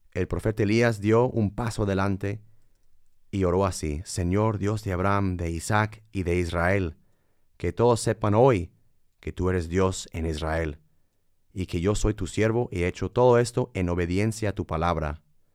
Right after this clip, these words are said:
Respóndeme, Señor, respóndeme,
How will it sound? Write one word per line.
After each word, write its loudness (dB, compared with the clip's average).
Respóndeme, 0
Señor, -2
respóndeme, -4